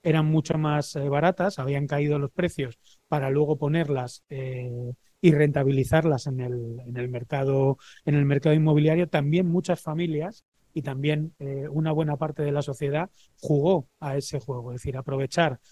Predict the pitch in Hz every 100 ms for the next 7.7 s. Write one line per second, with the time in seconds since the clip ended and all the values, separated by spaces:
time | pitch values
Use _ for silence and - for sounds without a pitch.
0 | _ - 139 143 139 160 151 156 175 160
1 | 127 113 _ 147 131 131 139 135 131 165
2 | 156 131 123 - _ - - 135 143 143
3 | 139 139 135 135 139 139 135 156 147 151
4 | 185 196 220 269 _ _ - 175 190 226
5 | _ 170 143 131 123 139 165 147 139 131
6 | 147 139 156 143 131 123 120 120 117 _
7 | _ _ _ - 127 123